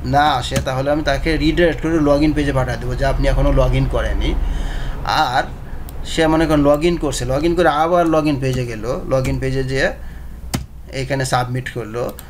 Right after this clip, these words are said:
সাবমিট করার সাথে সাথে আমি তাকে চেক করবো যে তার সেশন আছে কি না। যদি সে already log in করা থাকে, তাহলে তার এটা আমি চেক না করে তাকে সরাসরি আমি ওই যে, এ, হোম পেজটাতে পাঠিয়ে দেবো।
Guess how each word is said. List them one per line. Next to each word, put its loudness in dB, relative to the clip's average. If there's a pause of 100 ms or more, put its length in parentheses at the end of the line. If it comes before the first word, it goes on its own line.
সাবমিট -2
করার 0
সাথে -2
সাথে -2
আমি -4
তাকে -4
চেক -4
করবো -6
যে -10
তার -2
সেশন -4
আছে -6
কি -12
না। -10
যদি -6
সে 0
already 2
log 4
in 2
করা 4
থাকে, 0
তাহলে 0 (300)
তার 2
এটা -2
আমি -2
চেক -2
না 2
করে 2
তাকে -2
সরাসরি -2
আমি -2
ওই -2
যে, 0
এ, -2 (100)
হোম 0
পেজটাতে -4
পাঠিয়ে -4
দেবো। -14